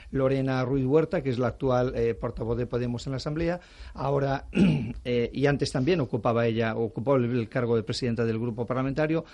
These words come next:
Ahora es usted, y ahí, digamos, que las corrientes se van, en fin, van navegando y, eh, digamos, era, estaba José Manuel López muy, eh, en la línea suya, muy, eh, rejonista. Eh, fue sustituido, ya digo, en la portavocía por, eh, Lorena Ruiz Huerta, más del sector anticapitalista. Ahora vuelve usted,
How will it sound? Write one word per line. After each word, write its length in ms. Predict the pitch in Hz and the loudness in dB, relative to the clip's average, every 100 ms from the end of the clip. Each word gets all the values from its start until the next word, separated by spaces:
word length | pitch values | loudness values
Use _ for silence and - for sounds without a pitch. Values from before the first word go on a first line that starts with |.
| - | -8
Ahora 240 | - 143 147 | -2 2 2
es 120 | - | 0
usted, 340 | - 160 156 - - - | 0 2 2 -2 -20 -6
y 120 | 143 | 0
ahí, 200 | 143 156 | 4 4
digamos, 420 | 147 151 156 160 - | 2 2 2 0 0
que 120 | 156 | 2
las 200 | 151 - | 2 2
corrientes 540 | 160 139 160 151 165 | 0 2 2 2 0
se 120 | - 139 | 2 2
van, 440 | 143 147 147 147 - - - | 2 2 0 -2 -6 -16 -6
en 80 | 123 | -2
fin, 240 | 143 117 | 0 4
van 240 | 147 156 | 4 4
navegando 560 | 156 151 147 156 160 165 | 4 6 6 6 4 4
y, 140 | 147 | 4
eh, 260 | 143 131 120 | 4 2 0
digamos, 340 | 131 147 143 | 0 0 0
era, 240 | 151 147 143 | 0 2 2
estaba 400 | 135 127 151 147 | 0 0 2 2
José 220 | 147 143 | 0 -2
Manuel 260 | 147 151 151 | 0 2 2
López 400 | 175 139 120 - - - | 2 2 -2 -6 -14 -6
muy, 300 | 127 139 139 | -2 0 0
eh, 320 | 131 131 117 | 0 -2 -2
en 80 | 131 | -2
la 100 | 127 | 0
línea 560 | 135 139 135 127 131 123 | 0 0 0 2 0 0
suya, 320 | 185 202 170 | 0 2 0
muy, 240 | 147 135 | 0 2
eh, 80 | 127 | 2
rejonista. 600 | 123 127 156 175 - 180 - - - - | 2 2 0 -2 -2 -6 -6 -20 -20 -8
Eh, 260 | 131 127 120 | -4 -2 -2
fue 160 | - 139 | -2 -4
sustituido, 840 | 139 - 123 143 156 147 143 139 | -4 -8 -4 2 4 6 6 4
ya 160 | 131 139 | 2 2
digo, 240 | 147 139 | 2 2
en 100 | 139 | 2
la 140 | 139 | 0
portavocía 640 | 147 127 135 127 160 151 139 | 0 -2 -2 -2 2 2 2
por, 240 | 143 139 139 | 2 2 4
eh, 140 | 135 | 4
Lorena 340 | 135 135 143 135 | 2 2 2 2
Ruiz 180 | 143 | 4
Huerta, 340 | 139 170 156 160 | 4 2 2 0
más 240 | 139 135 | 2 0
del 240 | 131 135 131 | 0 0 0
sector 360 | 139 - 143 | -2 -2 -2
anticapitalista. 800 | 135 131 135 127 139 147 160 165 | -2 -2 -2 -2 0 0 0 0
Ahora 180 | 147 143 | 2 2
vuelve 300 | 135 147 135 | 2 0 0
usted, 280 | 131 147 | -4 -2